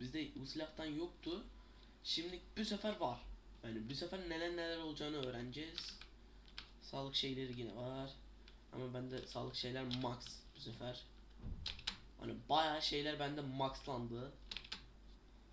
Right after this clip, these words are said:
Şöyle bakayım da kuru kafatasına alaka ya. Şimdi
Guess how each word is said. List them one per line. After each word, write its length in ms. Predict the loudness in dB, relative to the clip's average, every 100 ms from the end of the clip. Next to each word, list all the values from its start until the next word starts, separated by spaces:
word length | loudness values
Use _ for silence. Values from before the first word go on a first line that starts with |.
| -16 -16 -14 -14 -14 -14 -12 -4
Şöyle 260 | -2 -2
bakayım 340 | -4 -6 -8 -8
da 40 | -8 -8
kuru 180 | -6 -8
kafatasına 460 | -8 -10 -8 -6 -4
alaka 340 | -6 -8 -10
ya. 140 | -10 -10 -12 -16 -16 -16 -16 -16 -16 -16 -16 -16 -16 -16 -16 -16 -16 -16 -16 -16 -16 -8
Şimdi 1080 | -2 0 2 2 2 0 0 0 0 0